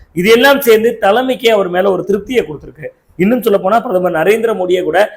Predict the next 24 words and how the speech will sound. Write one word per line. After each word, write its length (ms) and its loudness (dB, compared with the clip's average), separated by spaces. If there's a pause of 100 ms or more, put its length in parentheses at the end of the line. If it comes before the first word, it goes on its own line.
(220)
பா 180 4
ஜ 200 4
க 140 -2
தமிழ்நாட்டுல 500 -2
ஒரு 160 0
இடமும் 320 0
ஜெயிக்காட்டாலும் 480 -2
கூட 100 -4
நாங்க 180 -6
கணிசமான 520 -2
வாக்கு 320 2
சதவீதத்தை 440 -4
பெற்றிருக்கோம் 460 -2
அப்படின்னு 300 -8
சொல்லக்கூடிய 340 -6
அளவுக்கு 320 -4 (360)
பா 160 6
ஜ 260 4
கவினுடைய 420 0
வளர்ச்சிக்கு 560 0
அடித்தளம் 440 -2
இட்டிருக்காரு 500 -2
அண்ணாமலை. 500 -8 (360)
இதையெல்லாம் 460 4